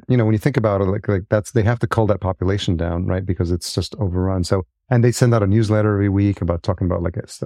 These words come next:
the sustainable stuff that they're doing on the island, stuff like that. So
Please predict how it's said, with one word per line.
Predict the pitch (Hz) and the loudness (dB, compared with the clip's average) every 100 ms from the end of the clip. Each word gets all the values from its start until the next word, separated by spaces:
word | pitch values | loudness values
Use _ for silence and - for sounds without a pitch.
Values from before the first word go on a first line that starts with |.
| - | -8
the | 87 | -6
sustainable | - - 98 95 90 | -6 -4 -2 -2 -2
stuff | - 92 | -4 -6
that | 92 | -4
they're | 90 | -4
doing | 90 90 95 87 _ _ _ | -2 0 0 -2 _ _ _
on | 104 95 | -2 0
the | 92 | 2
island, | 90 92 90 85 | 0 0 -2 -2
stuff | 92 92 | -4 -4
like | 82 | -4
that. | 92 87 | -4 -4
So | - 92 85 | -4 -4 -4